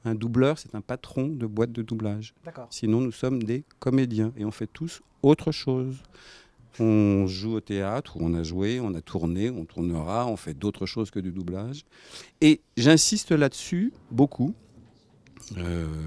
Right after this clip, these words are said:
Speaker 1: beaucoup de gens le savent, euh, pour une raison aussi, c'est que si on parle de doubleurs en parlant de comédiens qui font du doublage, les gens s'imaginent que c'est un métier à part entière. « Ah, je vais faire doubleur. »
Speaker 2: Ouais.
Speaker 1: Mais non, mon grand, tu ne feras pas doubleur.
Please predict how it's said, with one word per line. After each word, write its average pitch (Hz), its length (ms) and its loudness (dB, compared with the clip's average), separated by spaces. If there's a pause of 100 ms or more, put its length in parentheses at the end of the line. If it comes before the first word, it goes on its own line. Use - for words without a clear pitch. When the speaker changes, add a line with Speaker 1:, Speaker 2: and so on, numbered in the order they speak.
(420)
Speaker 1:
beaucoup 90 360 -10
de 92 60 -6
gens 90 80 -2
le 85 60 -2
savent, 143 280 -6 (560)
euh, 120 180 2
pour 127 260 0
une 131 80 6
raison 135 260 8
aussi, 127 380 0
c'est - 160 -4
que - 120 -4
si - 220 0
on 180 100 4
parle 160 240 0
de 131 80 2
doubleurs 139 640 4
en 101 80 -6
parlant 110 280 -6
de 107 60 -2
comédiens 98 460 -4
qui 113 140 -10
font 104 140 -6
du 87 100 -4
doublage, 117 420 -6 (100)
les 117 140 0
gens 151 140 0
s'imaginent 139 680 0 (360)
que - 80 -4
c'est 127 160 0
un 135 60 0
métier 131 280 0
à 147 40 4
part 127 160 -2
entière. « 110 400 -4 (200)
Ah, 147 100 4
je 143 120 4
vais 147 200 6
faire 151 180 4
doubleur. » 117 460 0 (220)
Speaker 2:
Ouais. 147 160 -14
Speaker 1:
Mais 139 240 6
non, 240 220 4
mon 202 140 4
grand, 143 200 0
tu - 140 -8
ne 117 40 -6
feras - 140 -10
pas 127 140 0
doubleur. 123 420 -4